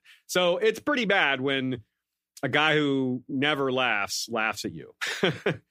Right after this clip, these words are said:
And it's his own uncle, his own family member. Uh, so here's a description of Asha. Let's talk about Asha's, um,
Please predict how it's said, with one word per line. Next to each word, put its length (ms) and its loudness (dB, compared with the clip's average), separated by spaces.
And 160 0
it's 140 -4
his 120 -4
own 180 -4
uncle, 260 -10
his 100 -8
own 280 0
family 340 -4
member. 320 -14
Uh, 380 -2
so 240 0
here's 160 2
a 60 0
description 400 0
of 60 -2
Asha. 280 0
Let's 160 -2
talk 220 -2
about 320 -2
Asha's, 580 -4
um, 400 -4